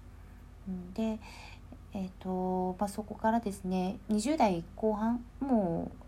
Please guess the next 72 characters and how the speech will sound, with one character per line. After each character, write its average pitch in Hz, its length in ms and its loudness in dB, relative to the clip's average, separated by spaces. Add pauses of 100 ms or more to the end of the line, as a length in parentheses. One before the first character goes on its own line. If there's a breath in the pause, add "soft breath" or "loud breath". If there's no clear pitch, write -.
あ 185 140 0
の、 170 640 -2
二 196 100 0
十 233 120 0
代 190 180 0
前 185 140 -2
半 180 240 -2
で 185 320 -4 (220)
お 202 80 -2
水 196 240 2
は 170 240 -4 (560)
上 190 60 0
が 185 100 0
っ 185 100 -2
た 196 100 -2
ん 170 80 -4
で 165 80 -6
す - 80 -14
け 185 120 -8
ど、 180 120 -8 (160)
二 214 100 2
十 320 160 0
代 262 160 2
後 208 200 0
半 214 160 -2
に 214 40 0
な 214 60 0
っ 214 40 -8
て 196 120 -6
く 190 140 -6
る 180 140 -6 (160)
と、 277 360 2 (460 loud breath)
も 269 80 -2
ち 311 120 4
ろ 311 100 8
ん 247 40 8
そ 208 80 0
の 190 100 4
環 220 280 6
境 220 180 4
も 214 160 4
変 214 80 4
わ 208 120 4
っ 214 40 -2
た 214 140 2
っ 214 40 0
て 202 160 -6
い - 20 -2
う 175 40 -4
の 175 60 -4
も 170 160 -2
あ 185 40 -2
る 180 100 -2
ん 170 100 -4
で 170 120 -6
す - 100 -16
け 185 120 -8
ど、 185 360 0 (520 loud breath)
ま 233 40 2
あ、 226 40 4
そ 233 80 2
の 240 100 6
環 370 300 2
境 392 120 4
が 392 160 4
変 349 100 4
わ 349 120 6
れ 349 200 4
ば、 196 420 0
自 202 200 -6
分 226 440 4
の 226 140 2